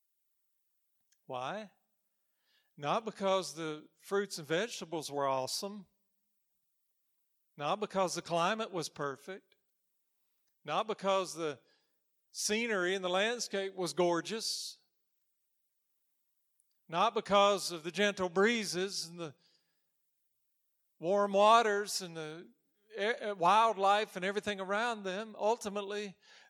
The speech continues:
those are products of what God did. The reason they didn't know,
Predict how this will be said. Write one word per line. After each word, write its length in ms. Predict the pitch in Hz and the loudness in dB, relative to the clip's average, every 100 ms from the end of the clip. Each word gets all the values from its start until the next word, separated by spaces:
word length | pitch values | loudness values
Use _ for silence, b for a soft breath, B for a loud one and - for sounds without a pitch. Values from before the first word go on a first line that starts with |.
| - | 0
those 320 | 185 233 170 | 2 2 0
are 60 | |
products 880 | 180 - 214 233 208 180 202 233 - | -8 4 6 8 8 6 6 2 -4
of 100 | 175 | -6
what 240 | 151 190 175 | 2 2 2
God 320 | 185 208 220 165 | 4 4 2 -2
did. 340 | 160 160 208 B B - | -6 -4 -8 B B -2
The 100 | 185 | 2
reason 400 | 196 220 185 190 | 4 2 0 0
they 180 | 190 190 | 2 2
didn't 500 | 160 233 254 196 208 | 4 2 2 -4 2
know, 300 | 220 220 | 6 6